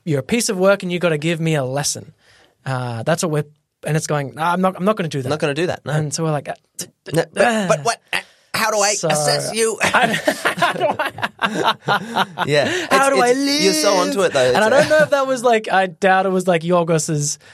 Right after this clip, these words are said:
Speaker 1: um, conscious intent to make that thought happen.
Speaker 2: Yeah.
Speaker 1: But, um, it's definitely something that's come up in reading into this film and looking at it and just thinking about it.
Speaker 2: No, I think, I think you're right. And I think he does it in such a good way. Like, everything, <clears throat> everything is on brand and on theme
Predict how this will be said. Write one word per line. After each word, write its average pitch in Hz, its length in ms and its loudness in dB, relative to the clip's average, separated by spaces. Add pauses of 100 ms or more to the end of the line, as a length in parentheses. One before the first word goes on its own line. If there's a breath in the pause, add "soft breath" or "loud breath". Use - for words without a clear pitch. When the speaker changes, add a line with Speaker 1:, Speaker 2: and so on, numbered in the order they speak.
(240 loud breath)
Speaker 1:
um, 135 640 -2 (100)
conscious 165 420 -2
intent 143 380 -4
to 143 80 -4
make 131 240 -6 (180)
that 110 200 -10
thought 113 160 -6
happen. 110 420 -12
Speaker 2:
Yeah. 113 200 -4
Speaker 1:
But, - 220 -10
um, 117 220 -14
it's - 100 -6
definitely 196 400 2
something 170 240 -4
that's 143 160 -4
come 175 240 -4
up 139 240 -6 (400 soft breath)
in 135 220 -4
reading 160 300 0
into 143 140 -2
this 131 200 -2
film 131 240 -4
and 123 120 -6
looking 147 300 -2
at 131 100 -4
it 123 60 -8
and 120 100 -8
just 123 140 -10
thinking - 240 -12
about - 220 -20
it. - 100 -20
Speaker 2:
No, 165 160 0
I 185 80 -2
think, 165 380 -8
I - 40 -8
think 175 140 -6
you're 123 100 -2
right. 113 160 -2
And 139 120 -2
I 135 80 -2
think 151 180 -8
he 196 80 -8
does 135 220 -2
it 123 100 -2
in 123 100 -6
such 117 220 -6
a 113 40 -12
good 104 120 -8
way. 110 160 -2
Like, 104 160 -6
everything, 139 460 -4
<clears throat> - 40 -10
everything 180 380 -2
is 135 360 -6 (680 soft breath)
on 127 200 -2
brand 120 280 -2
and 110 80 -8
on 113 140 -6
theme 110 400 -8